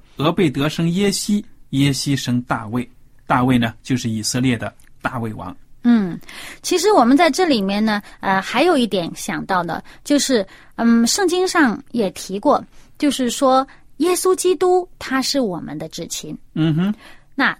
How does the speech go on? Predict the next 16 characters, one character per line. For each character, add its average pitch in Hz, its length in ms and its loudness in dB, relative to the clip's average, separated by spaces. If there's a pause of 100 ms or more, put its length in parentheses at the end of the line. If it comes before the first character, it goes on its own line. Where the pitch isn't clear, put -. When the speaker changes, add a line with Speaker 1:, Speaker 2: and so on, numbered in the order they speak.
Speaker 2:
他 - 220 -2 (220)
首 - 260 0
先 311 420 2 (140)
他 - 160 -6
是 233 140 -6
上 226 280 -2
帝， 208 220 -6 (240)
三 277 280 0
位 240 100 2
一 247 120 -2
体 208 140 -6
的 170 120 -6
真 247 240 0
神， 175 280 -4
圣 254 320 2
子， - 240 -10